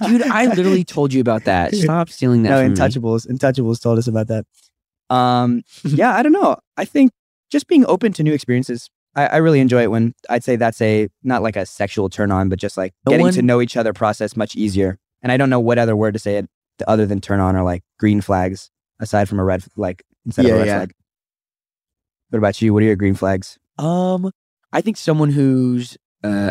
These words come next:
Speaker 1: active.
Speaker 2: Someone active? You're saying, like, someone that's just, like, "Yo, is down
Speaker 1: That
Speaker 2: to, let's go do this,
Speaker 1: yeah,
Speaker 2: let's
Speaker 1: li-,
Speaker 2: go do
Speaker 1: that
Speaker 2: that"?
Speaker 1: likes to be outside, is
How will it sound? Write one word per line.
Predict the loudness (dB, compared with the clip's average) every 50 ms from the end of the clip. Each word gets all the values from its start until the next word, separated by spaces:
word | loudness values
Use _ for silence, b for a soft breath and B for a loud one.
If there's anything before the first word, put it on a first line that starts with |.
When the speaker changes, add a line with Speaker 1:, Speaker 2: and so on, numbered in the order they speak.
| -2
Speaker 1:
active. | -4 -4 -4 -4 -2 0 0 0 0 -2 -10 _ _ _ _ _ _ _ _ _ _ _ _
Speaker 2:
Someone | -12 -6 -6 -4 -4
active? | -2 -4 -6 -4 -4 -6 -6 -6 -8 _
You're | -8 -8
saying, | -2 0 0 0 2 2
like, | 0 0 0
someone | -2 -2 -2 -2
that's | -2 -2 -4
just, | -6 -4 0
like, | 0 0 0 -2 _ _
"Yo, | -4 0 2 4 4 4 4
is | 2 0 0
down | 0 2 2 2 2
Speaker 1:
That | 2 2
Speaker 2:
to, | 0
let's | 0 0 -2
go | 0 -2 0
do | 2 2 4
this, | 4 4
Speaker 1:
yeah, | 4 2
Speaker 2:
let's | 2 0
Speaker 1:
li-, | 0
Speaker 2:
go | 0
do | 2 2
Speaker 1:
that | 2
Speaker 2:
that"? | 2
Speaker 1:
likes | 0 -2 0
to | -2 0
be | 2 2
outside, | 0 0 0 0 0 2 2 2 2
is | 0 -2 -4 -6 -10 -16